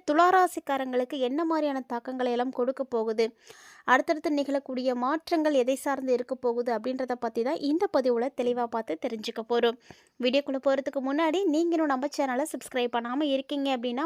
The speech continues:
மறக்காம சேனலை சப்ஸ்கிரைப் பண்ணிக்கோங்க. கூடவே பக்கத்துல இருக்கிற பெல் சிம்பலையும் கிளிக் பண்ணிக்கோங்க.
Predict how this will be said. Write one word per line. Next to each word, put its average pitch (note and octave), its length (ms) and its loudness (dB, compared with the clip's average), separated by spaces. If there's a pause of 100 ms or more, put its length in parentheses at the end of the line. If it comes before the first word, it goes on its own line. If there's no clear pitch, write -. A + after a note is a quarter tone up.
மறக்காம D#4 480 2 (160)
சேனலை C4+ 240 2
சப்ஸ்கிரைப் C#4+ 500 -4
பண்ணிக்கோங்க. C4 480 -2
கூடவே F#4 340 -2
பக்கத்துல D4+ 320 -2
இருக்கிற C4 260 -2
பெல் B3 240 -2
சிம்பலையும் C#4+ 380 -2
கிளிக் - 280 -6
பண்ணிக்கோங்க. B3 480 -2